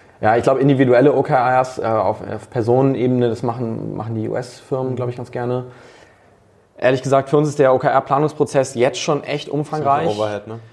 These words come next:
Speaker 1: Das ist schon ganz schön Overhead. Ähm, ich muss auch dazu sagen, wir, wir steuern nicht in allen Bereichen super hart auf, auf Zahlen.
Speaker 2: Mhm.
Speaker 1: Ähm, das ist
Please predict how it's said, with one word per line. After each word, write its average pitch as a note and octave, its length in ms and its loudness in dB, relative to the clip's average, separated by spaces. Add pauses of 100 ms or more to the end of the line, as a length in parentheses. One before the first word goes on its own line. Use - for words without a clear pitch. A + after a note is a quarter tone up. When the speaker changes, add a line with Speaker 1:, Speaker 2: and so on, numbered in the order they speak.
(160)
Speaker 1:
Das A#2+ 160 -4
ist C3 100 -6
schon C#3 120 -2
ganz C3+ 120 -2
schön B2+ 120 2
Overhead. C3+ 640 0
Ähm, A2+ 560 -8 (1040)
ich B2+ 80 -6
muss D3+ 160 2
auch D#3 60 4
dazu D3+ 260 0
sagen, C#3+ 300 2
wir, C3 400 4
wir B2+ 260 0
steuern D3 340 2
nicht C#3+ 140 -2
in C#3 60 -6
allen B2+ 200 -4
Bereichen B2 380 -2
super A#2 260 -6
hart A#2+ 160 -4
auf, - 300 -6
auf - 260 -12
Zahlen. A#2 640 -6 (140)
Speaker 2:
Mhm. A#2 40 -10
Speaker 1:
Ähm, G#2 320 -8
das G2 200 -12
ist - 240 -20